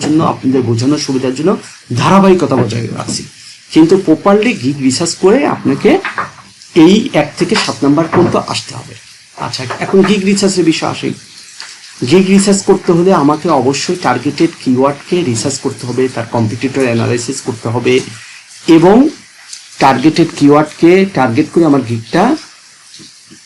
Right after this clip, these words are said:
টার্গেট করতে হবে, গিগের মেইন কিওয়ার্ড টার্গেট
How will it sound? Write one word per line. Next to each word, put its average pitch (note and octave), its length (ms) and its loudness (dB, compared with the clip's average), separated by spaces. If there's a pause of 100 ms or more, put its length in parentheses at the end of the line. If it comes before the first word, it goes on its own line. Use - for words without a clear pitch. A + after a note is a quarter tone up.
(400)
টার্গেট G3 380 2
করতে - 300 -4
হবে, A2 180 -2 (600)
গিগের C3+ 300 4
মেইন F3 220 6
কিওয়ার্ড D3+ 300 2
টার্গেট B2+ 280 -4